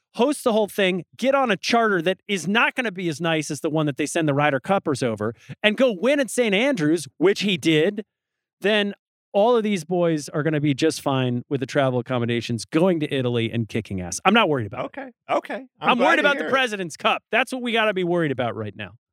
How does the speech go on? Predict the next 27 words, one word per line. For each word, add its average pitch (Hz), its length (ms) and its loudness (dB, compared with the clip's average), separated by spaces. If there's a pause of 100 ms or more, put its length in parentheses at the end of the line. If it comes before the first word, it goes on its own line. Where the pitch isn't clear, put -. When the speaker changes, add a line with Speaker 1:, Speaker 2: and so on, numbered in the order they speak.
(120)
Speaker 2:
That's 151 220 -4
fine. 135 460 -4
Well, 143 180 4
we're 156 140 2
gonna 202 180 0
get 202 340 0
a 160 60 -4
good 190 320 -4
dose 156 500 0 (100)
of 135 600 2 (180)
more 170 760 0 (100)
top-tier 160 720 -6
players 139 580 0
this 156 220 0
coming 160 420 -4
week. 113 360 -4 (260)
Um, 120 580 -2
we 123 140 -2
had 143 180 2
no 170 180 2
top 165 300 -4
ten 170 300 -4
players 120 520 0
Speaker 1:
None. 151 600 0
Speaker 2:
at 147 180 2
the 147 120 -2
Honda, 135 600 -2